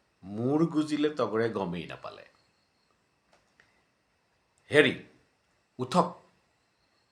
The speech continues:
এইখন বেঞ্চ শুবলৈ বুলি ইয়াত থোৱা হোৱা নাই নহয়।" ইয়াত ইমাৰ্জেঞ্চি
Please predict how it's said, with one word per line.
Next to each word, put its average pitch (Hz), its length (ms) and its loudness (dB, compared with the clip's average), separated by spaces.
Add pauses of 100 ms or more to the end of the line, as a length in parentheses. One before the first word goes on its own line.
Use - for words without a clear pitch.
(400)
এইখন 139 360 0
বেঞ্চ 170 200 0
শুবলৈ 151 460 -2
বুলি 160 200 -4
ইয়াত 156 200 0 (380)
থোৱা 120 200 4
হোৱা 147 180 4
নাই 131 160 6
নহয়।" 160 260 -2 (1300)
ইয়াত 139 160 4 (140)
ইমাৰ্জেঞ্চি 143 500 2